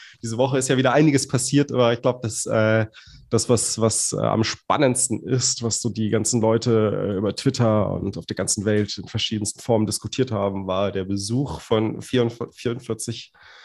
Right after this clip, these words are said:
ja, Zentral-, nee, Politikern und Zentralbankern aus vierundvierzig Ländern in El Salvador. Denn Bukele hatte eingeladen, ne?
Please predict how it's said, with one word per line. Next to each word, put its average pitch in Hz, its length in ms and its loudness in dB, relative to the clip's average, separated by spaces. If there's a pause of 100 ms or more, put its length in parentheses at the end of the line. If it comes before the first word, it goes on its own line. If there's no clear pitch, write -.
(340)
ja, 104 200 -2
Zentral-, 120 520 0
nee, 120 340 2
Politikern 151 540 4
und 127 100 -2
Zentralbankern 131 640 0
aus 104 120 -4
vierundvierzig 113 540 0
Ländern 110 380 4
in 113 200 2
El 101 220 -4
Salvador. 85 720 -6 (880)
Denn 92 280 0
Bukele 110 380 0
hatte 101 200 -2
eingeladen, 87 600 0
ne? 139 160 0